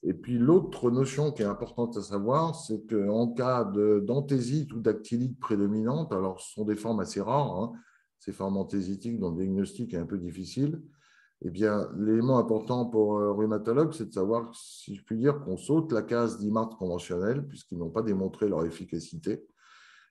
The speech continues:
Et, euh, vous passez directement à un traitement ciblé, quel qu'il soit, puisqu'à peu près tous les produits ont montré leur efficacité sur les anthésites et les, et, et les dactylites. Donc, ça, ça donne dans le, dans la publication ce, ce tableau.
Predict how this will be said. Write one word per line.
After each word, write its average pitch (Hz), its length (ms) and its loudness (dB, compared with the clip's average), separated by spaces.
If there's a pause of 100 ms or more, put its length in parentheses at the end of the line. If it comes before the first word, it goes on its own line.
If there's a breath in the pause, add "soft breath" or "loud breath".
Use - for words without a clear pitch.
(120)
Et, 110 340 6
euh, 101 300 4
vous 104 180 -2
passez 110 300 0
directement 110 640 2
à 101 40 0
un 101 40 0
traitement 101 360 -4
ciblé, 95 460 -2 (680)
quel 95 220 2
qu'il 101 200 -4
soit, 101 280 0
puisqu'à 92 300 -2
peu 87 120 -6
près 98 220 -2
tous - 160 -4
les 107 140 2
produits 92 420 0
ont 92 80 0
montré 92 360 0
leur 87 180 2
efficacité 98 760 -2
sur - 300 -4
les 95 180 0
anthésites 92 520 -6
et 90 80 -2
les, 87 280 -4
et, 92 320 -2
et 95 40 2
les 95 100 2
dactylites. 82 600 -8 (640 loud breath)
Donc, 104 180 -2
ça, 123 280 -2
ça 135 200 -2
donne 143 360 8
dans 117 240 6
le, 110 280 6
dans 107 220 2
la 113 100 4
publication 123 720 0
ce, 98 360 2
ce 104 160 -2
tableau. 131 640 2